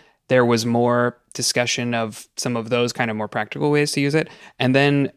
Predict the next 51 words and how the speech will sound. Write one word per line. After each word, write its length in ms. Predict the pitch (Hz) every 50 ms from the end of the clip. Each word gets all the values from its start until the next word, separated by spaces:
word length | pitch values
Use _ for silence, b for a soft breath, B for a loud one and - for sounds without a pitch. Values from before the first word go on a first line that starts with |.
| _ _ _ _ _ _ _ _ -
uh, 360 | - 131 127 123 123 120 123 110 - _ -
that 220 | - 127 127 -
guy 240 | - 135 131 127 127
Beeple 580 | 120 113 - 127 131 131 - 127 120 117 117 113
sold, 400 | - - 127 120 123 117 104 101
like, 320 | 120 117 117 110 _ _ _ _ _ _ -
a, 140 | 117 123 113 101 -
a, 180 | 113 117 113 117 _ _ _ _ _ _ _ _ - -
a 100 | - 127
single 320 | 120 - - 127 123 127 123
N 120 | 120 120
F 100 | 127 120
T 160 | - - 139
for, 240 | 127 - - 123 120
like, 180 | 117 113 113 -
however 240 | - 123 117 117 120
many 200 | 120 117 117 113
millions 340 | 113 113 113 113 113 110
of 80 | 120 104
dollars. 560 | - 127 131 127 123 113 113 113 107 - - b b b b b b -
And 100 | 117 120
I 60 | 113
think 160 | 120 120 113
everybody 340 | 117 113 113 120 113 113 110
just 240 | 107 113 110 - -
got 240 | - 113 104 98
dollar 300 | - 113 107 104 104 104
signs 340 | - - 113 104 98 101 -
in 80 | 107 104
their 160 | 101 101 90
eyes, 240 | 95 101 95 98 -
and 100 | 101 104
they 80 | 104
were 120 | 101 101 95
like, 180 | 92 98 -
"That's 300 | - - 101 101 - -
what 200 | - 98 90 -
we 120 | - 113 104
just 240 | 92 101 - - -
need 160 | 113 101 -
to 160 | - - -
purely 520 | - - - - 117 117 113 110 113 110
just 360 | 104 101 113 110 - - - B B B B B
drive 280 | - - 120 117 117 113
up 280 | 120 113 110 - _ _ _ _ _ -
hype 280 | - - 127 117 107 -
for, 240 | - - 110 110
like, 240 | 107 107 104 104 -
a, 140 | 104 98 - -
a, 120 | - 107 - _ _ _ _ -
for 260 | - - - 123 113